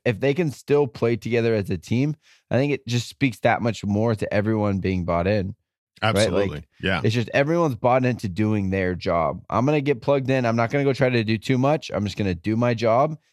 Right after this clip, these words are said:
Speaker 1: Everyone else is gonna do their job, and we're gonna have play lights out, connected football.
Speaker 2: Yes, I agree. And it's funny. I, I saw some stat. I didn't, I didn't save it. I didn't pull it up. So I apologize, whoever it was that put it out there.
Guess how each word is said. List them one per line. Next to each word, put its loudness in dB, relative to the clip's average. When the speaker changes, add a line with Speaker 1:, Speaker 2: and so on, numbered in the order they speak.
Speaker 1:
Everyone 0
else 0
is -14
gonna 0
do -2
their 2
job, 2
and -6
we're -2
gonna 0
have -2
play -2
lights 0
out, 2
connected -4
football. -8
Speaker 2:
Yes, -8
I 2
agree. -4
And 2
it's 2
funny. 2
I, 0
I 2
saw 0
some 0
stat. 0
I -2
didn't, 0
I -2
didn't 0
save 0
it. -2
I 0
didn't 2
pull -2
it 0
up. -2
So -6
I -2
apologize, 0
whoever 0
it -6
was -2
that -10
put -2
it 0
out -2
there. -4